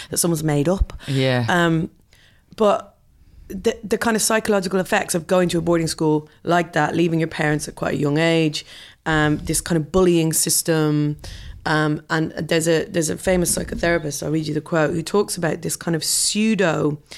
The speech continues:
Speaker 1: he says, "Their," Nick Duffel is his name, "their inner child is locked away and they quickly become pseudo adults.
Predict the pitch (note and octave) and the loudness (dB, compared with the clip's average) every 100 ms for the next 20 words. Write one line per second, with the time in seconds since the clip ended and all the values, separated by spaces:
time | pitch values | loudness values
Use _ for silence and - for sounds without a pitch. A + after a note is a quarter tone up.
0 | - - F#3 F3+ E3 F#3 - G3+ F#3+ G3 | -20 -8 -2 -2 0 -2 0 0 2 2
1 | F#3+ F3+ D#3+ C#3+ C#3 D3 C3+ C3+ - - | -4 -2 -2 -2 -2 -2 -2 -4 -12 -6
2 | F#3+ F3+ G#3 A3 G#3+ - G3 F3+ D3+ D3+ | -2 0 2 2 2 2 2 2 2 2
3 | E3 E3+ E3 D#3 D3+ D3 D3+ - - E3+ | 0 0 -2 0 2 2 0 -2 -6 -6
4 | E3 - D#3 - - - E3+ E3 D3 C#3+ | -8 -6 -4 -2 -2 0 -2 0 0 0
5 | - D3+ C#3+ - - - | -2 -4 -4 -6 -8 -8